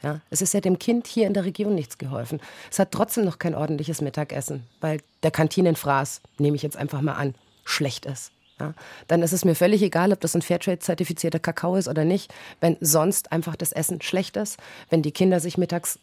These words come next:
kein Mittagessen leisten können. Das ist eben der Unterschied. Wir müssen in unserer Region die Dinge nach vorne bringen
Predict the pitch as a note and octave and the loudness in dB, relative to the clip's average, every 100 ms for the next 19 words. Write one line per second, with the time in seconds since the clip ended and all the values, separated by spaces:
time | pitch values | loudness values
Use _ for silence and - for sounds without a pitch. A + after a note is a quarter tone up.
0 | - E3+ E3+ A3+ A3 - D3+ D3+ C#3 D3 | -2 0 2 2 0 -2 -4 -4 -4 -6
1 | E3 - D3+ D3 - _ _ _ _ D#3+ | -6 -6 -6 -8 -12 _ _ _ _ -10
2 | - - F#3 F3+ E3 G3 G#3 F3 D#3+ - | -8 -4 -2 -2 0 -2 -2 -4 -6 -8
3 | - - - D#3 D3+ G3 B3 - A#3 G#3+ | -16 -20 -2 2 6 6 6 2 -2 -2
4 | - G#3 A3 F3+ F#3+ - D#3+ D#3 C#3+ D3 | 2 4 4 2 -2 -2 -4 -4 -4 -2
5 | D3+ E3 E3+ - _ D#3+ D3+ C#3+ D3+ C3+ | 0 2 0 -6 _ -8 -6 -4 -4 -6
6 | - E3 G3 E3+ C#3+ D3+ D#3 | -2 2 4 4 0 -2 -2